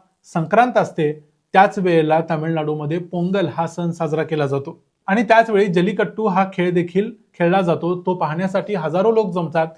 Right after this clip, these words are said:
ज्यामध्ये समोर एका मैदानामध्ये काही तरुण मुलं उभी असतात, जवळजवळ तीस चाळीस, आणि त्या मैदानामध्ये एक बैल सोडला जातो, जो अत्यंत ताकदवान असा बैल असतो.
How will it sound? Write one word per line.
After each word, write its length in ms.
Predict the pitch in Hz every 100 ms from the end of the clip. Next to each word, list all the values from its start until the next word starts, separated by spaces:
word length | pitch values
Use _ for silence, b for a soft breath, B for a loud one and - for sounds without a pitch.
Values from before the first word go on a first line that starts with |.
| b b 156
ज्यामध्ये 420 | 208 233 226 247
समोर 320 | 214 196 220
एका 180 | 214 214
मैदानामध्ये 580 | 185 170 190 190 180 196
काही 280 | 180 170
तरुण 260 | 180 165 180
मुलं 240 | 175 165
उभी 200 | 190 175
असतात, 300 | 180 165 190 190 b b b
जवळजवळ 400 | 170 185 185 185 185
तीस 200 | 180 180
चाळीस, 300 | 160 160 175 _
आणि 200 | 185 190
त्या 160 | 202 190
मैदानामध्ये 540 | 190 170 175 180 175
एक 100 | 175 151
बैल 160 | 220
सोडला 300 | 220 196 170
जातो, 380 | 156 143 160 160 b b -
जो 120 | 226
अत्यंत 400 | 214 - 214 214
ताकदवान 540 | 220 170 196 180 190 190
असा 200 | 165 175
बैल 220 | 165 180
असतो. 340 | 170 - 147